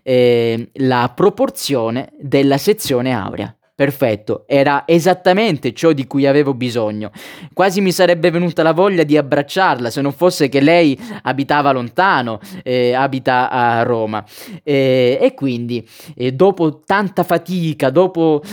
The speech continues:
tanto tribolare, eccetera, ecco che alla fine l'unica cosa che mi mancava, perché tutto il resto già ce l'avevo, l'unica cosa che mi mancava era quella, perfetto.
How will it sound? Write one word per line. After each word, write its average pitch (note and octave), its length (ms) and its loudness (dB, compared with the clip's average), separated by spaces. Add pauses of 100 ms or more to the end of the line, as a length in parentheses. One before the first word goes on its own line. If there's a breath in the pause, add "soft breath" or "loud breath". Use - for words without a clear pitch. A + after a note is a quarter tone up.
(220 loud breath)
tanto F3 920 2 (440)
tribolare, F3+ 720 2
eccetera, G#3 600 0
ecco F3+ 320 2
che D#3+ 120 0
alla G3 180 4
fine B2+ 380 -6 (380 loud breath)
l'unica G3+ 480 2
cosa G3+ 260 2
che E3+ 120 2
mi F3 120 0
mancava, D#3+ 540 0
perché C#3 520 2
tutto G#3 300 -2
il F3 60 6
resto F3+ 440 2
già F3+ 180 0
ce E3+ 160 -4
l'avevo, C#3+ 680 -2
l'unica F3+ 420 -2
cosa E3 240 2
che D3 100 -2
mi C#3+ 100 -2
mancava A#3 520 0
era D#3+ 200 2
quella, G#2+ 340 -4
perfetto. B2 640 -4